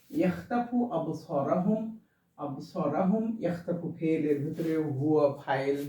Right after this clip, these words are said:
আহ, সেটি কি এই, এ, মানে কে, কে ছিনিয়ে নেবে? এ-, এটি হলো, আহ, এই বিজলি। জি, বিজলির চমক, ঝলক, আহ, সেইটি তাদের দৃষ্টিশক্তি, শক্তিকে যেন, আহ, ছিনিয়ে নেবে প্রায়, ছিনিয়ে নেবে প্রায়,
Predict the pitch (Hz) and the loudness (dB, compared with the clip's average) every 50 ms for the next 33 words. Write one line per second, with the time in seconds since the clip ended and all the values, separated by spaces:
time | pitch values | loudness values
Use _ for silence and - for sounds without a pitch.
0 | 143 - - _ _ _ _ _ _ - 135 135 131 131 - - - 180 175 170 | -10 -14 -18 _ _ _ _ _ _ -6 -4 -2 -2 -2 -2 -2 -2 0 0 0
1 | 202 196 175 - 247 247 - - 156 147 143 135 135 147 - - 143 143 143 143 | 0 -2 -2 0 0 -2 -2 -2 -2 -2 -2 -4 -4 -6 -4 -2 0 0 0 0
2 | 151 147 143 143 139 - 214 214 208 - - 214 208 190 175 - 190 180 202 202 | -2 -2 -2 -2 -2 -2 -2 -2 -2 0 2 2 2 2 0 -2 -4 -2 -2 -2
3 | 196 202 196 202 254 294 285 - - _ _ _ _ _ _ 151 147 143 156 147 | -2 -2 -4 -2 -4 -4 -4 -6 -14 _ _ _ _ _ _ -12 -6 -4 -2 -2
4 | 139 - 180 147 151 147 143 175 - - - - 175 165 147 135 127 120 - - | -2 -2 -2 0 0 2 2 2 2 0 -2 -4 -6 -6 -6 -6 -6 -4 -4 -2
5 | 139 135 127 - - 135 - 196 190 170 151 - 107 104 104 101 - - _ _ | -2 -2 -4 -4 -4 -2 2 2 2 2 2 -2 -4 -6 -8 -10 -12 -18 _ _
6 | _ _ _ _ _ - 131 120 123 120 - - - - 185 185 185 190 208 214 | _ _ _ _ _ -12 -10 -6 -4 -4 -6 -6 -8 -6 -2 -2 0 4 4 4
7 | 202 170 - - 147 160 175 156 - - - - - - - 139 - - 165 156 | 4 2 2 2 2 4 4 2 2 0 -2 -4 -6 -6 -4 -2 2 4 6 6
8 | 139 127 131 127 - - - - _ _ _ _ - 143 147 147 147 - - 180 | 6 4 4 0 -2 -8 -16 -20 _ _ _ _ -10 -6 -4 -4 -4 0 2 2
9 | 175 175 170 233 247 254 302 - 285 226 - - - - 170 185 175 143 147 139 | 4 4 4 4 4 4 4 2 0 0 0 0 2 2 0 0 0 -2 -4 -4
10 | - 151 - - 151 143 - - 170 170 - - - - - 185 175 170 147 143 | -4 -4 -2 -2 -2 -2 -2 -2 -6 -6 -4 -4 -6 -4 -6 -6 -4 -2 -2 0
11 | 131 123 135 160 - - - - - - _ _ _ _ - 147 131 131 - - | 0 0 2 2 2 0 -2 -4 -10 -20 _ _ _ _ -10 -8 -6 -6 -6 -2
12 | - 190 180 170 147 139 131 131 143 147 135 - 143 123 107 107 - - - _ | 0 2 4 6 6 4 4 2 0 -2 -2 -2 -4 -4 -4 -6 -10 -14 -20 _
13 | _ - - - _ _ _ _ _ - - - 208 196 185 151 139 131 131 131 | _ -20 -20 -20 _ _ _ _ _ -12 -6 -2 0 0 0 0 0 -2 -2 -4
14 | 127 131 - - 107 107 | -2 -2 -2 -2 -2 -4